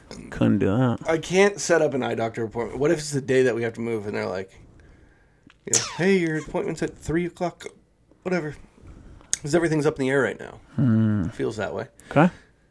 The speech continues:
Speaker 2: Don't placate me, all right?
Speaker 1: All right, you got it.
Speaker 2: I, so,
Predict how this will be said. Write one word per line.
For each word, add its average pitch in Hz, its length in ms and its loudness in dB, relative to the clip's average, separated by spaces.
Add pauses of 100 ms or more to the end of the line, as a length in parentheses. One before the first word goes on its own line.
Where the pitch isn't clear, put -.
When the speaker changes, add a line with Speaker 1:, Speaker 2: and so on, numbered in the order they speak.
(180)
Speaker 2:
Don't 285 160 -8
placate - 520 -12
me, 58 120 -14
all 104 80 -6
right? 123 280 -2
Speaker 1:
All 190 120 10
right, 147 240 6
you 135 80 6
got 131 160 4
it. 151 60 0 (320)
Speaker 2:
I, 165 300 2 (220)
so, 175 560 8